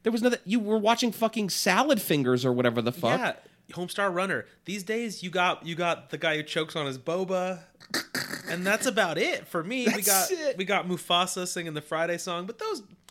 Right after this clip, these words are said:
Speaker 2: also, gang. There was a time when meme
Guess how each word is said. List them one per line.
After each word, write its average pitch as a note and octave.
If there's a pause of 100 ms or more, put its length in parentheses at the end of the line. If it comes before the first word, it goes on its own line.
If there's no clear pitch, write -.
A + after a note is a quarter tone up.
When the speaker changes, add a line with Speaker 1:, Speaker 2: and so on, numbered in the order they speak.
(160)
Speaker 2:
also, F4+ (600)
gang. F#3+
There G3
was D#4+
a G4
time F#3+
when C#3
meme E3+